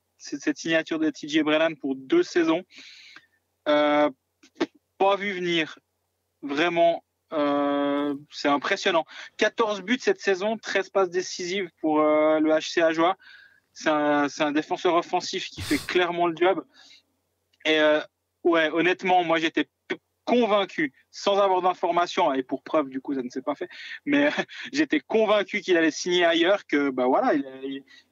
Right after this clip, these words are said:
il avait suffisamment fait ses preuves pour aller gagner peut-être un peu plus d'argent ailleurs.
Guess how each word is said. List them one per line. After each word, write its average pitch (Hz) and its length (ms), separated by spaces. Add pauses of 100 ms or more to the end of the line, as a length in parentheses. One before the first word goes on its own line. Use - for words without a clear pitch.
il 156 100
avait 147 180
suffisamment 190 580
fait 190 180
ses 196 200
preuves 196 400
pour 160 100
aller 151 160
gagner 156 240
peut-être - 200
un 151 40
peu 151 120
plus 180 180
d'argent 180 360
ailleurs. 175 460